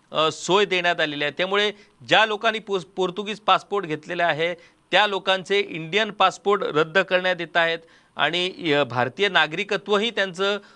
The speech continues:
रद्द होते. त्यामुळे अनेकांचे पासपोर्ट त्या संदर्भात रद्द करण्यात आल्यामुळे एकंदरीत जो घोळ निर्माण झालेला आहे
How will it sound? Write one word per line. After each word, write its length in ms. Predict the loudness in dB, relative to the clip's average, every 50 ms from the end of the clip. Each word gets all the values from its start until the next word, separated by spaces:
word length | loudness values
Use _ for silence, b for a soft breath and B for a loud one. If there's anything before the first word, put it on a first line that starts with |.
| B B -2
रद्द 280 | 0 0 0 2 0
होते. 320 | 0 0 0 0 -2 -2 0
त्यामुळे 300 | 0 0 0 0 -2 -2
अनेकांचे 560 | -2 -2 0 0 0 0 -2 -4 -4 -4 -6
पासपोर्ट 640 | -4 2 2 2 4 2 0 -2 0 2 2 0 -2 b b b b b 0
त्या 120 | 2 2 2
संदर्भात 480 | 0 -2 -4 0 0 2 2 2 2 0
रद्द 240 | 0 -4 -2 0 -2
करण्यात 320 | 0 2 2 2 2 0 0
आल्यामुळे 420 | 2 2 2 2 2 0 0 0 0
एकंदरीत 540 | 0 -2 -2 -2 -2 0 2 2 2 2 0
जो 160 | 0 -2 0
घोळ 240 | 0 0 0 0 0
निर्माण 360 | -2 -2 -2 0 0 0 0
झालेला 280 | -2 -4 -2 0 0
आहे 220 | 0 0 0 -2